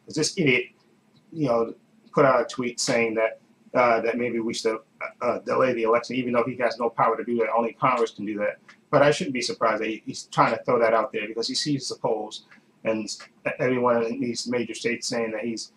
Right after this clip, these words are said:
behind Joe Biden and he's scared to death because he knows once he, he doesn't, he loses the election, that more than likely, and this is more likely, that he's going to jail. Okay, once he gets out of that White House, okay, there's a lot of people waiting with silver bracelets for him,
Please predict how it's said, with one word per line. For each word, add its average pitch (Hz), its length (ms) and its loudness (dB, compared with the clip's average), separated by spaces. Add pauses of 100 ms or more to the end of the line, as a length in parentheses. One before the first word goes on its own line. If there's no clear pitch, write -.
(240)
behind 117 360 4
Joe 117 120 0
Biden 110 360 2
and 104 80 -12
he's 120 200 -6
scared 127 320 0
to 107 80 -8
death 107 340 0
because 117 180 -6
he 131 160 0
knows 117 480 0 (300)
once 120 160 -4
he, 117 240 -6 (340)
he 123 120 -8
doesn't, 117 320 -2
he 120 120 -6
loses 117 280 0
the 113 80 -2
election, 110 460 0
that 110 200 -4
more 127 180 0
than 117 80 0
likely, 117 460 -2 (540)
and 117 180 -8
this - 140 -10
is 110 100 -10
more 117 220 2
likely, 113 340 -2
that 98 140 -10
he's 131 120 -2
going 117 220 4
to 101 80 -8
jail. 101 340 0 (400)
Okay, 110 240 0
once 117 220 -2
he 123 60 -6
gets 123 160 -4
out 117 120 6
of 117 80 6
that 113 140 2
White 120 180 4
House, 110 360 -4 (280)
okay, 110 320 0
there's 110 180 0
a 113 40 2
lot 120 180 8
of 113 100 -4
people 110 280 -8
waiting 113 300 -4 (500)
with 110 160 -6
silver 120 300 2
bracelets 117 400 0
for 113 100 -4
him, 104 180 -4